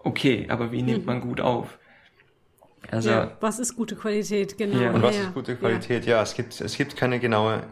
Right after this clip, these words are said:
Speaker 3: genaue Anleitung und auch kein genaues Ziel.
Speaker 2: Mhm.
Speaker 3: Ähm, und ja, es ist, es ist oft passiert, dass wir Lieder gemixt haben,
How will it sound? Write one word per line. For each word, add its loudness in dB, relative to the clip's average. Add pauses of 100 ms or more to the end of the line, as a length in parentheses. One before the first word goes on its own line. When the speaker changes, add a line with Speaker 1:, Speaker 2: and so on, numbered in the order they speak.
(140)
Speaker 3:
genaue 2
Anleitung 0
und -6
auch -4
kein -2
genaues -2
Ziel. -2
Speaker 2:
Mhm. -2 (1200)
Speaker 3:
Ähm, -2 (1080)
und 2
ja, 6
es -2
ist, -6
es -4
ist -6
oft -2
passiert, 0
dass -8
wir 4
Lieder 2
gemixt -2
haben, 0